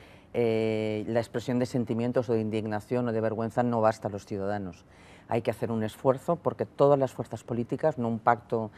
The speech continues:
de dos partidos a espaldas de los ciudadanos, sino un acuerdo entre todas las fuerzas políticas presentes en el Parlamento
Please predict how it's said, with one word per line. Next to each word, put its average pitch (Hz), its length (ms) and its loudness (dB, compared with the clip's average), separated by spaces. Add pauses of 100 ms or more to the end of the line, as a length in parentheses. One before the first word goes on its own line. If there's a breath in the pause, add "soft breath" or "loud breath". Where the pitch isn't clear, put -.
(200 loud breath)
de 117 100 4
dos 120 160 0
partidos 117 640 2
a 104 160 -2
espaldas 113 440 2
de 113 100 0
los 107 200 -2
ciudadanos, 113 500 0
sino 110 320 -6 (340 loud breath)
un 127 160 2
acuerdo 131 380 4
entre 123 180 0
todas 131 220 4
las 123 140 2
fuerzas - 280 -4
políticas 117 440 -2
presentes 117 420 -6
en 120 100 -2
el 113 100 -2
Parlamento 117 720 -2